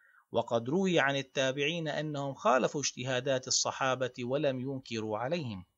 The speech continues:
ومثال ذلك ما روي عن ابن عباس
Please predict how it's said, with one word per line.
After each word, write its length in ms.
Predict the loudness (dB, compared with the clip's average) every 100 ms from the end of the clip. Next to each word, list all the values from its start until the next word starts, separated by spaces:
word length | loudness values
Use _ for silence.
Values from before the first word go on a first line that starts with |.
| _ _
ومثال 540 | -6 -4 0 0 0
ذلك 420 | 2 2 2 -4 _ _ _ 0
ما 220 | 6 8
روي 380 | 6 6 6 6
عن 140 | 4
ابن 220 | 0 0
عباس 720 | 0 0 4 6 8 8 6